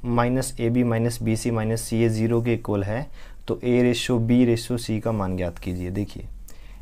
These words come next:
यहाँ पे जो ए स्क्वायर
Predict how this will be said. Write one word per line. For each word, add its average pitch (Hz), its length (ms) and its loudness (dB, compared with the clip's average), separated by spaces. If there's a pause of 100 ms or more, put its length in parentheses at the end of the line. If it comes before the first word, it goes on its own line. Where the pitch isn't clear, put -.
(120)
यहाँ 113 360 -2
पे 147 400 4
जो 139 460 2 (2500)
ए 135 240 4
स्क्वायर 139 600 0